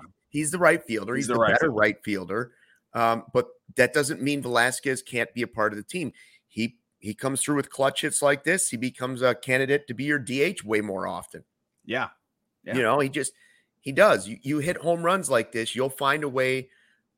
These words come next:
Speaker 1: onto your major league roster if you have that power. And as for the Mervis thing, everybody says, "We don't have Mervis yet."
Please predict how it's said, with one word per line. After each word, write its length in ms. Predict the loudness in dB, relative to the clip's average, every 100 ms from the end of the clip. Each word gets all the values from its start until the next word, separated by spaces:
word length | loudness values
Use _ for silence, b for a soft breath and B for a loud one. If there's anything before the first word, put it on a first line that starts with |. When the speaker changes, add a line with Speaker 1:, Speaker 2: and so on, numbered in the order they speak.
| -6
Speaker 1:
onto 300 | 0 0 2
your 420 | 2 2 2 0 -4
major 340 | -2 -2 -2
league 200 | -6 -4
roster 500 | -4 -6 -8 -14 -16 _ _ _
if 120 | -10 -2
you 60 |
have 100 | 2
that 160 | 2 0
power. 240 | -2 -2
And 80 | 0
as 160 | 0 0
for 160 | -4
the 60 | -2
Mervis 360 | 0 0 0 -4
thing, 180 | -4 -4
everybody 220 | -2 -4
says, 200 | -6 -6
"We 140 | -6
don't 80 | -2
have 80 | 0
Mervis 300 | 0 0 2
yet." 240 | 4 4